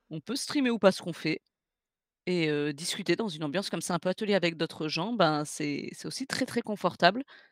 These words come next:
pour créer justement dans un bon contexte, heu, hyper agréable et, et cetera et heu, et ne pas se poser la question justement d'à quel point c'est montrable ou pas ce qu'on fait.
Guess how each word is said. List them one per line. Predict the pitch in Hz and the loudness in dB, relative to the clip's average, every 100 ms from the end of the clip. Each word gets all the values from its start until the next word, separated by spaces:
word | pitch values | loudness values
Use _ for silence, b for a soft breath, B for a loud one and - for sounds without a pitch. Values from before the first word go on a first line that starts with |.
| B _ _ _ - | B _ _ _ -4
pour | 208 - | -2 0
créer | - 226 | 4 4
justement | 180 - 202 202 | 2 -4 -2 -2
dans | 151 | 0
un | 143 | -2
bon | 156 | -2
contexte, | - 185 - 160 - - 175 | -4 -2 2 2 2 -2 -2
heu, | 147 147 139 - | 0 -2 -4 -6
hyper | 226 - 214 | -2 0 2
agréable | 190 180 175 165 165 | 0 2 6 6 4
et, | 160 147 - | 0 0 -4
et | - | -10
cetera | - 170 160 147 151 220 | -6 -2 2 6 6 6
et | 170 143 | 4 2
heu, | 135 139 156 _ _ _ _ _ _ _ _ | 0 -2 -6 _ _ _ _ _ _ _ _
et | 180 | 0
ne | 170 | 6
pas | 220 | 4
se | - | 4
poser | 202 190 | 0 4
la | 190 | 4
question | 190 - 190 | 4 -4 -6
justement | 180 - 165 | -6 -6 -2
d'à | 175 | 0
quel | 151 147 | 0 -4
point | 170 165 | -4 -4
c'est | 160 | -4
montrable | 151 156 - 143 165 180 - | -4 -6 2 4 4 -2 -8
ou | 190 | 2
pas | 165 156 | 4 4
ce | - | 0
qu'on | 165 | -10
fait. | - 151 | -6 -6